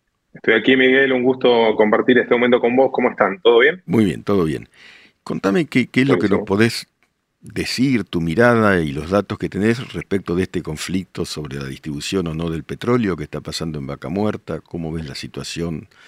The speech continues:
Speaker 2: la confrontación que se ha disparado?
Speaker 1: Bien, entiendo que es un, lo que estoy viendo, sobre todo en los, en el último mes, los últimos quince, veinte días, eh, bueno, es esa escalada,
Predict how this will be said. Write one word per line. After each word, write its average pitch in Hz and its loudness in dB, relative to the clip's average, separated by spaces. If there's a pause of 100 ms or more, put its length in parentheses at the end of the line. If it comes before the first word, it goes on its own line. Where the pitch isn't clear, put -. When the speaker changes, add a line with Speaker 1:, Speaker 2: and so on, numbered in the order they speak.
(460)
Speaker 2:
la 90 -8
confrontación 101 -2
que - -10
se 78 -8
ha 76 -6
disparado? 62 -10 (1600)
Speaker 1:
Bien, 185 2
entiendo 190 2
que 147 2
es 139 -2
un, 117 0 (160)
lo 117 4
que 110 0
estoy 147 2
viendo, 127 4
sobre 110 2
todo 135 0
en 139 4
los, 113 -2
en 107 4
el 113 6
último 123 2
mes, 170 2
los 104 -2
últimos 135 2
quince, 151 2
veinte 113 4
días, 131 2 (720)
eh, 90 2
bueno, 98 2
es - -4
esa 101 2
escalada, 123 2